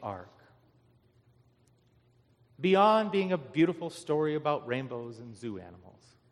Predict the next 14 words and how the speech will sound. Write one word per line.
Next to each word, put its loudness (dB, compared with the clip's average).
is -8
a -2
story -4
about -4
a -6
God 0
who -16
knows -8
how -8
to -6
work -6
with -18
broken -6
things. -18